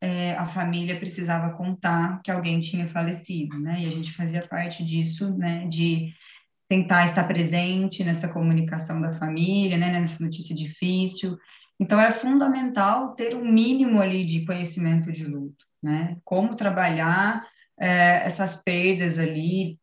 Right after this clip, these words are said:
tanto do adoecimento dele próprio, mas como também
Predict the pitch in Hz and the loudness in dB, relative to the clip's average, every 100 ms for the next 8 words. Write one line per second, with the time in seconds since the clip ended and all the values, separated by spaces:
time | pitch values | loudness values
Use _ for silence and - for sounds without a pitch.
0 | _ _ - 165 170 190 214 214 190 185 | _ _ -8 -4 0 2 2 2 2 0
1 | 175 190 175 175 180 160 165 185 269 - | -4 -4 -2 -4 -4 2 4 4 2 -2
2 | - 170 170 - 285 277 240 220 - 220 | -2 0 0 -2 0 0 0 -2 -2 0
3 | 226 233 226 214 240 277 285 | 0 -2 -2 0 0 0 0